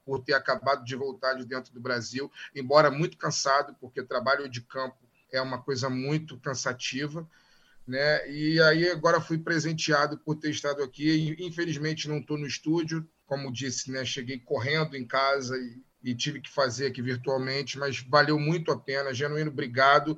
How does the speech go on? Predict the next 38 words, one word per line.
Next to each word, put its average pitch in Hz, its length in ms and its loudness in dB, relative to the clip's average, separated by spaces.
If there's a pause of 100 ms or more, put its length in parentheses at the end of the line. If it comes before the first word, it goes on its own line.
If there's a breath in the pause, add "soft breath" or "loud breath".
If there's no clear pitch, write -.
(120)
Espero 165 320 4
que 160 80 0
a - 20 4
gente 160 200 2
se - 100 -4
encontre 160 340 -2
mais 156 220 0
vezes. 147 420 2
Espero 151 300 0
que 160 60 -14
quando 156 200 -2
você 151 280 0
lançar 147 400 2
o 151 60 2
seu 151 180 -2
livro, 139 360 -2 (280 soft breath)
você 160 220 2
venha 160 340 4
de 151 220 -6
novo 156 260 0
no 160 80 2
Lado 156 260 4
B 175 380 4
e 226 200 -2
venha 170 400 2
fazer 180 260 0
lançamento 160 600 -2
no 147 120 -6
Rio, 160 460 -2 (120)
porque 120 180 -10
aí 139 140 4
eu 139 80 -2
vou 135 100 0
tá 135 180 0
lá 139 200 4
pra 131 180 -8
pe-, 123 200 -6
poder 127 380 -4